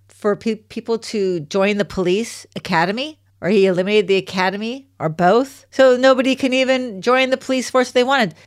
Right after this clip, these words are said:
The New York police was the best police in the world, and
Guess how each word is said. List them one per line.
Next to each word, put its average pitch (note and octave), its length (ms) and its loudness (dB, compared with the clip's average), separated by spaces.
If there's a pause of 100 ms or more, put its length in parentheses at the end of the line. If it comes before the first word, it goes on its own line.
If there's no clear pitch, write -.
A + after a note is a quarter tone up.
(120)
The F3 160 -4
New F3+ 160 -4
York C#4 380 -2
police A3+ 500 -4
was F3 240 -4
the F3 120 -6
best G#3 560 -2
police G3+ 520 -6 (120)
in F3+ 160 -6
the E3+ 80 -8
world, D#3+ 560 -6 (120)
and E3+ 280 -8